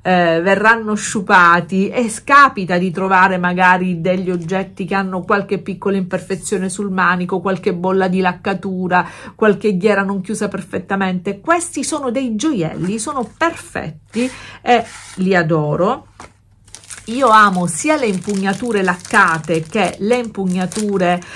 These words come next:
eh, grezze, come per esempio questi stupendi tiraline che adoro con l'impugnatura grezza proprio per il lavoro che devono fare. Ehm, questi si chiamano letter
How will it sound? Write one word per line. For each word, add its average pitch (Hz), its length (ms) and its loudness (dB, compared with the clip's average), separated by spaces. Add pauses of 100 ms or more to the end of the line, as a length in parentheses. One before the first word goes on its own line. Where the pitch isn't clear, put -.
(160)
eh, 175 260 2
grezze, 190 840 2
come 220 260 2
per 226 160 -2
esempio 208 680 -2
questi 226 440 -6
stupendi 185 1080 -4
tiraline 196 960 -2
che 196 260 -2
adoro 214 720 4
con 202 180 -2
l'impugnatura 180 1000 -2
grezza 220 600 -2
proprio 190 380 -4
per 185 160 -4
il 180 160 -2
lavoro 170 440 0
che 160 200 -4
devono 151 400 -6
fare. 170 560 -6 (440)
Ehm, 170 1120 2
questi 240 340 0
si 208 100 -4
chiamano 165 720 2
letter 202 580 2